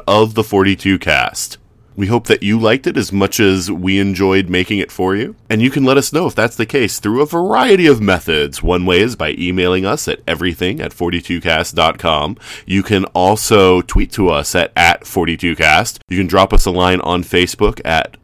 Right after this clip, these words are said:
W W W dot facebook dot com slash forty-two cast.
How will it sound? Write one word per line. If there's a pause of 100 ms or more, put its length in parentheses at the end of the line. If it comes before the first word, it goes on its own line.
(100)
W
W
W
dot
facebook
dot
com
slash
forty-two
cast.